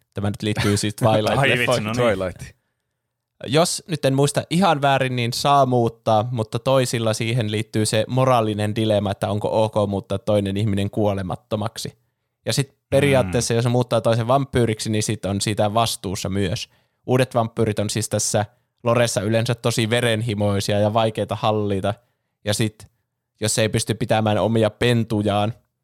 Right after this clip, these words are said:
Speaker 1: ö, kurissa,
Speaker 2: Mm.
Speaker 1: niin korkea-arvoisemmat vampyyrit voi tulla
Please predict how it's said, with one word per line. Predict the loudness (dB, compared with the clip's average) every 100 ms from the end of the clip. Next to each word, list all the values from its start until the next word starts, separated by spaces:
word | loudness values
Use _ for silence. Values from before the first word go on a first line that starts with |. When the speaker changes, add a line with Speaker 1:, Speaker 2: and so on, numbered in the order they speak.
| _ _ -2
Speaker 1:
ö, | -2
kurissa, | -2 0 2 0 0 0
Speaker 2:
Mm. |
Speaker 1:
niin | 0 -2
korkea-arvoisemmat | 0 -2 0 -2 -2 -2 -2 -2 -4 -6 -8 -10 _ _ _ -2
vampyyrit | -2 -2 -4 -2 -2
voi | 0
tulla | 0